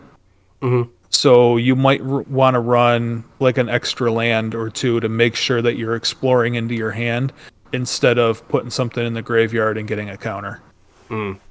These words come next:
Speaker 2: So
Speaker 1: Fair,
Speaker 2: just
Speaker 1: fair.
Speaker 2: for, for whatever that's worth.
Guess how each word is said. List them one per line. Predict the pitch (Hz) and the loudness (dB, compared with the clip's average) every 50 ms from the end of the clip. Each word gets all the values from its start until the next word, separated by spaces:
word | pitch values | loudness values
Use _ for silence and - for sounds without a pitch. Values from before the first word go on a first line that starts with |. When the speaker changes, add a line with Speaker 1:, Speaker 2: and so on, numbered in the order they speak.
| - - - - - - - - - - | -20 -20 -20 -20 -20 -20 -20 -20 -20 -14
Speaker 2:
So | - 110 104 104 107 - - - - _ _ _ _ _ _ _ | -12 -10 -8 -8 -10 -12 -16 -20 -20 _ _ _ _ _ _ _
Speaker 1:
Fair, | - - 113 107 110 120 - | -6 -4 -2 -2 -4 -4 -4
Speaker 2:
just | - 143 131 - | -4 -2 -2 0
Speaker 1:
fair. | 110 135 131 - | 0 0 0 0
Speaker 2:
for, | - | -6
for | - - 151 147 | 0 4 6 6
whatever | 139 143 139 135 127 123 127 | 8 8 6 6 4 4 2
that's | 117 117 110 107 - - | 2 2 0 0 -2 -6
worth. | 113 107 107 107 - - | -8 -8 -8 -8 -12 -18